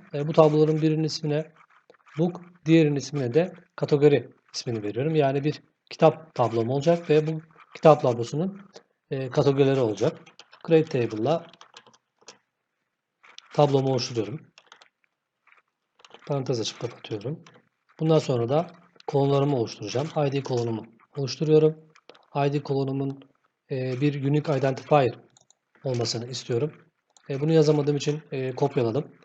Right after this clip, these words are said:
E, not null bir alan olarak belirledim. E, aynı şekilde book tabloma name kolonunu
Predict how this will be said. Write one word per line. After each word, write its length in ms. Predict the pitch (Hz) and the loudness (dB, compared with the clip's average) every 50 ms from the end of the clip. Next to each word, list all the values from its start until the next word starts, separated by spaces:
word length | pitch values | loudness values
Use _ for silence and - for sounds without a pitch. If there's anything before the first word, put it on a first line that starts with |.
| - - _ - - - - | -20 -20 _ -20 -20 -14 -8
E, 220 | - 135 127 127 139 | -6 -4 -2 2 4
not 200 | 151 156 151 - | 6 4 6 4
null 180 | 135 123 117 | 2 0 2
bir 80 | 120 113 | 0 0
alan 260 | 117 113 113 113 110 - - - - | 0 0 -2 -4 -4 -8 -14 -12 -10
olarak 380 | 123 110 104 101 98 - - - _ - - | -8 -8 -8 -8 -10 -14 -18 -20 _ -4 -2
belirledim. 480 | 151 147 156 156 156 151 151 156 156 - _ _ _ _ _ _ _ _ _ | 0 0 2 2 2 2 2 -2 -4 -6 _ _ _ _ _ _ _ _ _
E, 440 | 151 135 131 131 127 127 127 131 131 - - _ _ _ _ | -4 -4 -2 -2 -2 -2 -4 -4 -6 -10 -16 _ _ _ _
aynı 240 | - 175 175 170 151 | 0 2 4 4 4
şekilde 560 | - - 135 - 139 117 120 143 156 170 165 - - - 160 | 2 0 0 -2 -2 0 0 0 0 0 -2 -10 -14 -4 -2
book 200 | 170 170 - - | -2 -2 2 2
tabloma 520 | 147 123 120 120 117 127 143 165 180 - - _ _ _ _ | 0 0 2 0 -2 -2 -2 -2 -4 -8 -16 _ _ _ _
name 300 | 147 147 151 147 123 123 - - _ | 0 2 2 2 0 -2 -10 -18 _
kolonunu 460 | - - 135 120 113 104 104 107 120 | -8 -4 -2 -2 -2 -4 -6 -12 -14